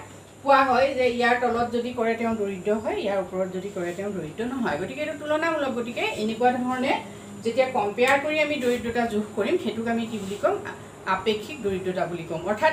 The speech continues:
এই দৰিদ্ৰতাটো এনেকুৱা হয়, ই মানে, অ, আ, ঠিক ক্ৰনিক পভাৰ্টি নহয়, সেই কথাটো মনত ৰাখিবা। তাৰমানে ই একদম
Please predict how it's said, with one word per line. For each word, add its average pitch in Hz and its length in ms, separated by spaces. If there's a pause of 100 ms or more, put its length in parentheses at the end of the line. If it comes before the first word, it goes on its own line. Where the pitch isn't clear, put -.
এই 277 180
দৰিদ্ৰতাটো 320 480
এনেকুৱা 339 280
হয়, 302 280 (360)
ই 269 180
মানে, 320 500
অ, 226 60 (640)
আ, 180 340 (140)
ঠিক 269 180 (400)
ক্ৰনিক 285 400 (180)
পভাৰ্টি 233 480
নহয়, 165 320
সেই 240 100
কথাটো 247 260
মনত 160 240
ৰাখিবা। 165 300
তাৰমানে 226 280
ই 262 180
একদম 262 260